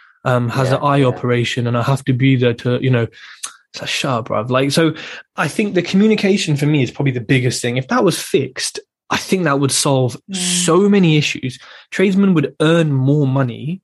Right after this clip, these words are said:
Speaker 1: They'd get paid quicker. They'd have more, j-, like, their life would be easier, I think, um, if communication was better. I mean, there's a hundred and one things, but communication for me is, like, the
Speaker 3: Yeah.
Speaker 1: main sticking point. And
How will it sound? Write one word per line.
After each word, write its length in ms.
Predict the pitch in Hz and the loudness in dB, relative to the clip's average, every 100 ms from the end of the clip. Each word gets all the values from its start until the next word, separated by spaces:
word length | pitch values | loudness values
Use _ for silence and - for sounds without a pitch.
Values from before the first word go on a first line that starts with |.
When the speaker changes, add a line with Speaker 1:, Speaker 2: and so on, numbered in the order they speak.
| _ - | _ -6
Speaker 1:
They'd 100 | 127 | -2
get 200 | 151 - | -2 -2
paid 280 | 170 170 | 0 0
quicker. 400 | - 180 165 120 | 0 -2 0 0
They'd 140 | 117 127 | 0 0
have 180 | 147 151 | 0 2
more, 240 | 151 165 | 4 4
j-, 160 | 143 - | 2 -2
like, 240 | 131 - - - _ _ - | -4 -4 -16 -20 _ _ -4
their 300 | 135 170 190 | 0 2 4
life 320 | 165 160 147 | 2 2 0
would 240 | 135 151 | 0 0
be 140 | 139 135 165 | 0 -4 0
easier, 480 | 156 156 120 117 - - | 2 2 0 -4 -6 -2
I 160 | 143 | 0
think, 420 | 135 - 110 135 - - - - - | -2 -6 -12 -12 -18 -20 -20 -14 -2
um, 560 | 127 117 117 117 127 _ _ - | 0 0 0 -2 -6 _ _ -4
if 180 | 147 - | -4 -2
communication 800 | 139 135 127 - 131 - 120 120 | 0 2 2 0 -2 -2 -2 -2
was 220 | 123 117 | -2 -2
better. 300 | 120 120 - | -4 -4 0
I 40 | |
mean, 120 | 151 175 | 2 4
there's 120 | 175 | 4
a 40 | |
hundred 220 | 190 175 | 4 4
and 60 | 151 | 4
one 120 | 127 | 2
things, 180 | 127 123 | 0 -2
but 140 | 135 | -2
communication 500 | 165 185 175 165 147 | 0 0 2 -2 -2
for 80 | 139 | -2
me 160 | 135 127 | 0 0
is, 100 | 117 | -2
like, 220 | 113 123 | -4 -2
the 260 | 123 120 117 - _ _ | 0 2 0 -8 _ _
Speaker 3:
Yeah. 100 | - | 0
Speaker 1:
main 220 | 131 135 123 | 2 2 0
sticking 360 | - 139 120 | 0 -2 -2
point. 200 | 120 113 | -4 -2
And 220 | 139 143 | 0 0